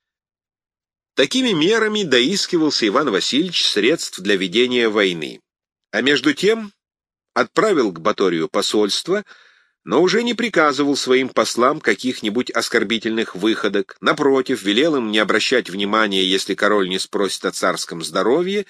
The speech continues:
и не встанет с места, когда они будут отдавать ему поклон от московского государя.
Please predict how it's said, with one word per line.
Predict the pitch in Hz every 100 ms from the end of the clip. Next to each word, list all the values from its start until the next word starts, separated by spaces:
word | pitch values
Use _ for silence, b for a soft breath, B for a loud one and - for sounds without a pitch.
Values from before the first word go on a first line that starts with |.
| B B B B _
и | 87
не | 90
встанет | - - 101 80
с | - -
места, | 92 98 - 151 165 156
когда | 143 131 143
они | 139
будут | 123 139 139
отдавать | 131 123 127 131
ему | 135 120
поклон | 107 101 107 107
от | -
московского | 98 - 87 - 90 82
государя. | 82 82 67 -